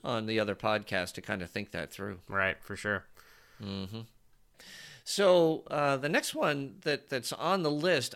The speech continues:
Speaker 1: I, okay, I have to make a full, a full, um, confession here.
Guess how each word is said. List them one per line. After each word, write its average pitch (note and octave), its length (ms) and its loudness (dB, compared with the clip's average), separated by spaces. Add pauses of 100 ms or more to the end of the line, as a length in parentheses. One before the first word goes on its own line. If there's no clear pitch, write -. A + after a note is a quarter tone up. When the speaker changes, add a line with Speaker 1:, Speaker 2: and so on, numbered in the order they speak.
(100)
Speaker 1:
I, G#2 180 -6 (340)
okay, A#2+ 320 -6
I F2 60 -2
have A2+ 140 -6
to C#3 80 -8
make C#3+ 200 -2
a A2 40 -8
full, A#2 480 0 (1080)
a A#2+ 60 -16
full, A#2 500 -2
um, G#2+ 360 -10 (680)
confession A2 540 -2
here. E2 180 -14